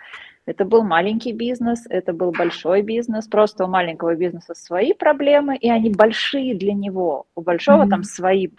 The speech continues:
Speaker 1: большие проблемы, такие какие-то глобальные.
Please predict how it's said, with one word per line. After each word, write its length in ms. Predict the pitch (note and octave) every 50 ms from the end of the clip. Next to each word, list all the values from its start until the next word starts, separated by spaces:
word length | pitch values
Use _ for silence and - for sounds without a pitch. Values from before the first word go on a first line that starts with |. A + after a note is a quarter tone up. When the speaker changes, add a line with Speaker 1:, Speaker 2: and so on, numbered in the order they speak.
| -
Speaker 1:
большие 500 | - G#3+ E3+ F3+ F3 - - G3 E3+ D3+
проблемы, 540 | - - D#3+ D#3 D#3 F#3+ A#3+ F4 A4 G4 C#4
такие 320 | - - E3+ - - F3+ F3
какие-то 400 | - E3 - - F3+ E3 - D#3+
глобальные. 720 | D#3 F3 F#3+ F#3+ F3 F3 E3 D#3 D#3 D3+ D3 D#3+ - -